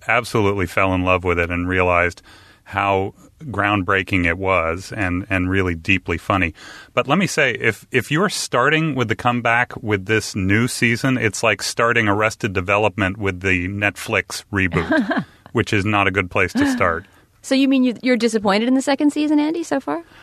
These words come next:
Speaker 1: You know, I've only seen two of them so far. I'm a little bit disappointed. I,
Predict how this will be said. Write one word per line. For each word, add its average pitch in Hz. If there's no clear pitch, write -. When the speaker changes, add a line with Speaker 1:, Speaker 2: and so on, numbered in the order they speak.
Speaker 1:
You 151
know, 147
I've 135
only 190
seen 147
two 143
of 147
them 147
so 135
far. 123
I'm 120
a 110
little 156
bit 151
disappointed. 117
I, 110